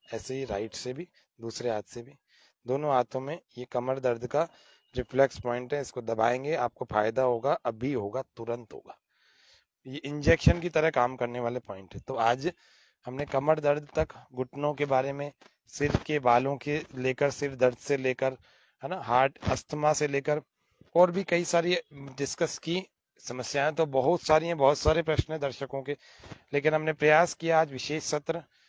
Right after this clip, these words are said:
रविवार है, वैसे अभी ये YouTube पर सोमवार को यानी कल चलेगा।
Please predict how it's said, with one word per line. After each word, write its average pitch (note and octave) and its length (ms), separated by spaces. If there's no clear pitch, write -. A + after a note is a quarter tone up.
रविवार D3 440
है, D3 120
वैसे D3+ 280
अभी C3+ 180
ये C#3+ 220
YouTube C#3+ 280
पर E3 260
सोमवार D3 420
को D3 140
यानी C#3+ 260
कल C#3+ 120
चलेगा। D3 460